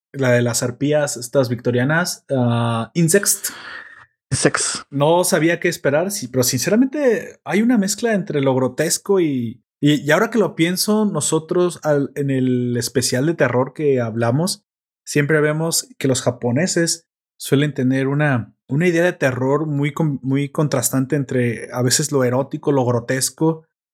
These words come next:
Speaker 1: que, que genera una repulsión a lo, a lo que uno normalmente debería sentir por el contraste.
Speaker 2: Ujú.
Speaker 1: Creo que Insects es la versión norteamericana de algo muy parecido al eroguro jap-, japonés. Porque también cuando lo vi me sentí un poco,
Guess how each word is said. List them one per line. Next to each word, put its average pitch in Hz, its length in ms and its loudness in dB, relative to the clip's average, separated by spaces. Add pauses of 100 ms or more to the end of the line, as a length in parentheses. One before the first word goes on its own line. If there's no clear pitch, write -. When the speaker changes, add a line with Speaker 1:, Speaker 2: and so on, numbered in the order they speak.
(180)
Speaker 1:
que, 131 480 0 (280)
que 131 180 2
genera 139 440 2
una 175 160 0
repulsión 147 1040 0 (220)
a 135 120 0
lo, 120 380 0
a 131 80 0
lo 123 140 0
que 131 120 -4
uno 147 140 2
normalmente 135 360 0
debería 127 220 0
sentir 143 520 -2 (200)
por 117 140 4
el 113 80 -2
contraste. 123 640 0
Speaker 2:
Ujú. 135 100 -2 (160)
Speaker 1:
Creo 156 160 4
que 208 80 4
Insects 196 480 0
es 165 120 -4
la 175 80 4
versión 156 400 0
norteamericana 147 640 0
de 147 80 2
algo 143 160 0
muy 147 100 -2
parecido 139 640 0
al 131 140 0
eroguro 131 460 0
jap-, - 220 -6
japonés. 113 540 0
Porque 147 220 4
también 151 300 2
cuando 151 220 2
lo 139 140 2
vi 165 180 0
me 143 220 -4
sentí 131 280 -2
un 143 80 0
poco, 151 600 0